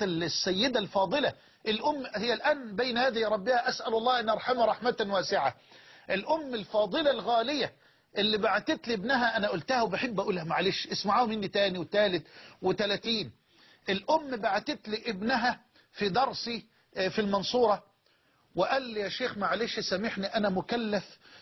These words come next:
بكلمات أنقلها لك كده بنصها." قلت له: "اتفضل، قول يا حبيبي."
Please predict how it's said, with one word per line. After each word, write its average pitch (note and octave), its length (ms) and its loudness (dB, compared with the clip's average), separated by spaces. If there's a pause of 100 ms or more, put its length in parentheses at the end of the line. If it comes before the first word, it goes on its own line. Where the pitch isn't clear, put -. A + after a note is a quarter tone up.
(120)
بكلمات G#3 720 0
أنقلها G3 640 0
لك G#3 260 -2
كده G#3+ 240 0
بنصها." E3+ 640 -2
قلت - 100 -12
له: A#3+ 80 2
"اتفضل، G#3 380 -2
قول A#3 200 0
يا F3+ 40 2
حبيبي." E3+ 360 -2